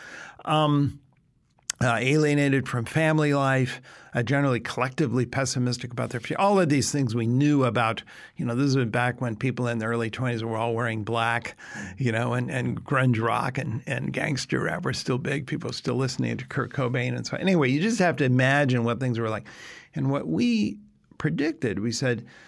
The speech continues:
this next generation, we could see how differently they were being raised, right? All the baby on board signs, all the protective clothing, and all the,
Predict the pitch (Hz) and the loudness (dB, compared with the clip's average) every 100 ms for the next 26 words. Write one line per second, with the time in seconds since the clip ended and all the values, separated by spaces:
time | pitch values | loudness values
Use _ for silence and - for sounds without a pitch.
0 | - - 127 - 147 131 139 123 113 110 | -12 -4 -2 0 -2 -2 0 0 0 -2
1 | - 120 - - 120 127 117 - 139 120 | -4 -8 -8 -6 -6 -4 -6 -4 -2 0
2 | 117 120 120 123 117 110 110 110 110 110 | -2 -4 -6 -6 -4 -6 -6 -8 -8 -8
3 | 110 - - - - 120 120 117 117 120 | -8 -8 -10 -12 -10 -4 -2 -2 -4 -4
4 | 113 117 113 117 117 117 117 117 110 - | -4 -4 -4 -4 -4 -4 -4 -4 -4 -4
5 | 123 113 110 117 120 117 107 - 117 - | -4 -4 -2 -2 -4 -4 -6 -6 -8 -8
6 | 120 - 127 120 117 120 120 117 117 123 | -12 -6 -4 -2 -2 -4 -4 -4 -4 -4